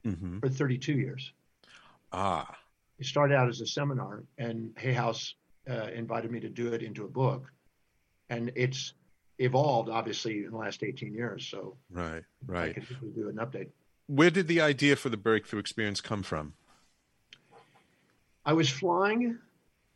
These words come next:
Speaker 2: I believe, on American Airlines from Houston, Texas to Montreal to go and do a presentation to a group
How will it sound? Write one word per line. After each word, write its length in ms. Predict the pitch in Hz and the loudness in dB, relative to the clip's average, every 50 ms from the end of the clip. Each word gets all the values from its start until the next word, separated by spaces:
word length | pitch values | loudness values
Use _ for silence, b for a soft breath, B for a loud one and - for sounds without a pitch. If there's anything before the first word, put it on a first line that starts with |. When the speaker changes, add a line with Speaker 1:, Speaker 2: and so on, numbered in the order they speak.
| _ _ - | _ _ -6
Speaker 2:
I 60 | 127 | -2
believe, 260 | 120 139 151 151 139 | 0 2 2 4 4
on 100 | 135 127 | 4 4
American 400 | 123 127 131 135 147 135 135 139 | 4 6 4 4 4 4 2 0
Airlines 600 | 135 139 139 131 120 110 110 104 107 113 120 - | 2 2 4 2 2 2 0 -2 -2 -4 -6 -6
from 100 | - 113 | -6 -8
Houston, 400 | - 135 139 143 131 - 131 127 | -2 0 0 0 0 0 -2 -2
Texas 480 | - - 139 131 131 - - 135 120 - | 0 2 2 2 2 2 0 0 0 0
to 100 | - 131 | -2 -4
Montreal 640 | 110 113 117 120 120 - 120 120 117 110 110 110 113 - | -2 -2 -2 -2 -2 -4 -2 -2 0 0 0 -2 -4 -4
to 100 | - 120 | -8 -4
go 200 | - 117 113 110 | -4 -4 -4 -4
and 80 | 107 104 | -6 -6
do 100 | 110 104 | -6 -6
a 40 | 95 | -6
presentation 760 | - - 127 120 - 113 113 - 123 120 117 113 - - 107 | -4 -4 -4 -4 -4 -6 -6 -4 -2 -2 0 -2 -2 -6 -8
to 100 | - - | -8 -8
a 40 | 104 | -6
group 200 | 101 113 113 - | -4 -6 -6 -6